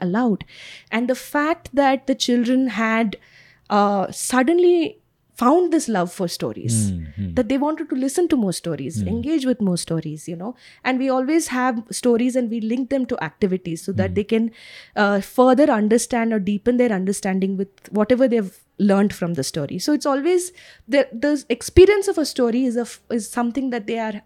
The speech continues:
Speaker 1: engaging and having fun with.
Speaker 2: Hmm.
Speaker 1: It's a positive experience for them. So that draws them back again and again.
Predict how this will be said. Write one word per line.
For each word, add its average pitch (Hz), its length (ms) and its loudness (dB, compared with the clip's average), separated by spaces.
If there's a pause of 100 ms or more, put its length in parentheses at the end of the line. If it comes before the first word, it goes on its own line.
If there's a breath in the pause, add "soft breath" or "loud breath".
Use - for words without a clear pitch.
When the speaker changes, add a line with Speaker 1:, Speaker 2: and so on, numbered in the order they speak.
Speaker 1:
engaging 220 580 -2
and 214 140 -6
having 202 300 -8
fun 196 400 -8
with. - 240 -10
Speaker 2:
Hmm. 98 360 -2
Speaker 1:
It's 214 120 -4
a 294 60 0
positive 254 640 0
experience - 600 -8
for 107 140 -10
them. - 260 -12 (280 soft breath)
So - 140 -2
that 240 240 0
draws 247 300 2
them 254 200 0
back 196 280 -6
again 190 260 -2
and 175 140 -6
again. 156 320 -8